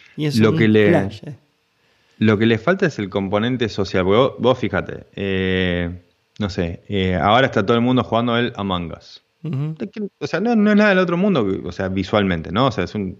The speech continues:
Speaker 2: es un juego
Speaker 1: Horrible,
Speaker 2: dos D.
Speaker 1: sí.
Speaker 2: Este, pero es el componente social lo que, lo que hace que, que sea lo que es, ¿no? Eh, entonces, eh, va a ser interesante ver cuando, eh, Oculus y, y, y los demás, todo lo que sean estos sistemas de, de inmersión,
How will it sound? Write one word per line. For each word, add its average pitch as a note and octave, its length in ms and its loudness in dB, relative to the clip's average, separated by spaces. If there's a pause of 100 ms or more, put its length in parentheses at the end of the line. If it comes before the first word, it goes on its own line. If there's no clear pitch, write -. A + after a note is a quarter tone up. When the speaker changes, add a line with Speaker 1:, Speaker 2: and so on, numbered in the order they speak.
Speaker 2:
es - 80 -12
un F#2 80 -6
juego G#2+ 160 2
Speaker 1:
Horrible, A2 320 4
Speaker 2:
dos B2 140 -8
D. D3+ 80 -6
Speaker 1:
sí. C3 60 -8 (720)
Speaker 2:
Este, G2 920 0
pero A2+ 160 2
es B2+ 120 0
el B2 60 2
componente A#2+ 520 0
social F#2 520 -4 (420)
lo G2+ 200 -2
que, F2 380 -2
lo G2 240 2
que F2+ 140 2
hace F2+ 200 2
que, F2 200 0
que - 100 -2
sea F2+ 220 2
lo F2 120 2
que E2+ 100 -4
es, D#2 100 -8
¿no? F#2+ 260 -6 (300)
Eh, F2+ 300 0
entonces, G2+ 600 2
eh, - 140 -14 (220)
va A#2+ 80 4
a - 20 4
ser C3 160 2
interesante B2+ 960 2 (520)
ver A2+ 420 0
cuando, A2+ 800 -2
eh, F#2+ 280 -8
Oculus A2+ 720 0
y, F#2 160 -2
y, G2 400 -4
y - 40 2
los F#2 180 2
demás, A2 360 2
todo G#2 120 0
lo F#2+ 80 -2
que F2+ 80 -6
sean G2+ 160 -4
estos F#2+ 220 -4
sistemas F#2+ 420 -2
de, F#2 180 -2
de F#2 100 0
inmersión, G#2 840 2